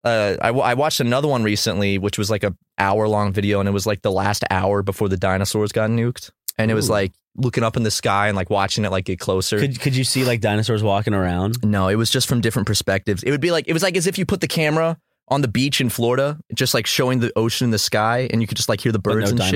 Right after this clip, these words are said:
Speaker 2: dinosaurs for immersion?
Speaker 1: No. And it would switch between, like, France, Florida.
Speaker 2: Not like a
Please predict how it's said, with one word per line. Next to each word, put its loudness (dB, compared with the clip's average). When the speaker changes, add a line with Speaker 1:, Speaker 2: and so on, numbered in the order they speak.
Speaker 2:
dinosaurs -2
for -4
immersion? -2
Speaker 1:
No. -2
And 2
it 2
would 2
switch 0
between, 0
like, 0
France, 0
Florida. 0
Speaker 2:
Not 0
like 0
a 0